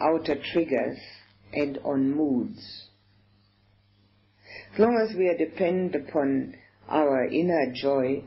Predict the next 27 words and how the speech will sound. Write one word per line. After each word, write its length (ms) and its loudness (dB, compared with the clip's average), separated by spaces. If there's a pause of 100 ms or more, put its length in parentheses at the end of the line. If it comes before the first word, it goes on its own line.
(240)
whether 260 4
we 160 2
have 200 -2
a 60 0
good 220 2
or 220 2
a 40 -2
bad 320 2
mood, 420 -2 (300)
we 140 2
are 120 4 (120)
still 260 2 (200)
slaves 460 0 (520)
to 380 2 (240)
that 280 2
constant 520 -2
change 500 -2 (100)
that 200 -4
takes 260 -4 (140)
place. 260 -10 (480)
Once 280 4
we've 220 0
got 140 2
our 180 2
concentration 760 2
in 120 2
order, 480 0